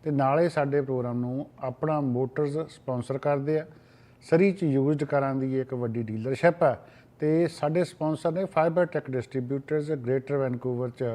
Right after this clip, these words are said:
ਤਿੰਨ ਲੋਕੇਸ਼ਨਾਂ ਤੋਂ ਇਹ ਪਲੰਬਿੰਗ ਦਾ ਸਮਾਨ ਉਪਲਬਧ ਕਰਾਉਂਦੇ ਆ ਜੀ।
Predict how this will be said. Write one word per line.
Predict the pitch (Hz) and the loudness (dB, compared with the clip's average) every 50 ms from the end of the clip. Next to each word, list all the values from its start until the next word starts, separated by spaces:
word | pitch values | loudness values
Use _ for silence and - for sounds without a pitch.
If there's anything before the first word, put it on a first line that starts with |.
| 117 123 123 - - - - - - - - - - - _ | -6 -8 -12 -18 -20 -20 -20 -20 -20 -20 -20 -20 -20 -20 _
ਤਿੰਨ | - 170 170 175 180 | 6 6 6 6 4
ਲੋਕੇਸ਼ਨਾਂ | 180 - - 170 160 135 160 175 170 | 2 2 2 2 2 2 0 -2 -2
ਤੋਂ | 160 - 147 139 131 | 0 0 0 0 0
ਇਹ | 139 | -2
ਪਲੰਬਿੰਗ | 139 139 147 147 156 165 170 | 0 0 0 0 0 0 0
ਦਾ | 156 151 139 | 0 0 0
ਸਮਾਨ | 123 - 135 127 120 113 113 113 113 120 135 - - _ | 0 -2 -4 -4 -4 -4 -6 -8 -8 -8 -10 -12 -14 _
ਉਪਲਬਧ | 143 131 - 143 143 143 135 123 123 | -10 -4 0 0 0 0 0 -2 -4
ਕਰਾਉਂਦੇ | 120 - - - - 127 123 117 107 110 107 | -4 -4 -6 -6 -4 -4 -2 -2 -2 -4 -4
ਆ | 101 | -6
ਜੀ। | 95 110 | -8 -12